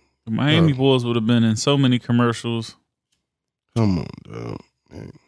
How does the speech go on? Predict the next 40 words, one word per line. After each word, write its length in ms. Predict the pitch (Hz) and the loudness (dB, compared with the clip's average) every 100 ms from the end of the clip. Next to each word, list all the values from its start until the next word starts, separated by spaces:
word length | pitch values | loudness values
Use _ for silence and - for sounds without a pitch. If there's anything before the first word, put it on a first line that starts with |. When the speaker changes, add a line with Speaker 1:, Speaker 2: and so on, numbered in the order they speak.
| _ _ _ _ _ _ _ _ | _ _ _ _ _ _ _ _
Speaker 2:
That 180 | - 127 | 0 0
shit 200 | 131 107 | 0 -2
Speaker 1:
'Cause 100 | 95 | 0
Speaker 2:
was 80 | 92 | 2
Speaker 1:
not 200 | 165 160 | 2 2
everybody 760 | 147 165 170 151 147 139 131 127 - _ _ _ _ _ _ _ _ _ _ - | 2 2 2 4 2 2 -2 -4 -8 _ _ _ _ _ _ _ _ _ _ -2
has 240 | 147 156 | 0 2
a 80 | 123 | 0
great 460 | 113 131 127 104 - _ _ _ | 0 2 2 -2 -12 _ _ _
N 140 | 127 123 | -2 -2
F 140 | 120 | 0
L 160 | 123 120 | 0 0
career. 440 | 120 113 113 113 120 | -2 -4 -4 -4 -6
You 80 | |
see, 220 | 131 - 175 | -8 -6 -2
like, 300 | 135 117 - | 0 0 -4
like, 140 | 101 | -8
like 140 | 113 123 | -6 -2
you 60 | |
name 220 | 156 143 | 0 0
Vince 240 | 117 143 156 | 0 -2 0
Young 160 | 156 | 0
and, 120 | 147 143 | 0 0
and 160 | 131 | 0
Reggie 200 | 147 156 | 0 0
Bush, 340 | 165 185 170 - - | 0 0 0 -4 -6
prime 220 | - 165 170 | 0 0 0
examples. 460 | 165 185 185 143 | -2 -2 -2 -2
Like, 200 | 139 131 | -2 -2
they 140 | 131 - | -4 -4
didn't. 380 | 156 185 185 175 _ _ _ _ _ _ _ _ - | -2 0 0 -2 _ _ _ _ _ _ _ _ -8
Reggie 160 | 127 117 | -4 -2
Bush 220 | 123 165 | -2 0
had 120 | 160 | 0
a 40 | 127 | 0
better 240 | 131 120 | 0 0
career 280 | - 123 120 | -2 -2 -2
than 140 | 117 | -2
Vince 220 | 113 113 | -4 -6
Young. 320 | 127 160 160 | -2 0 0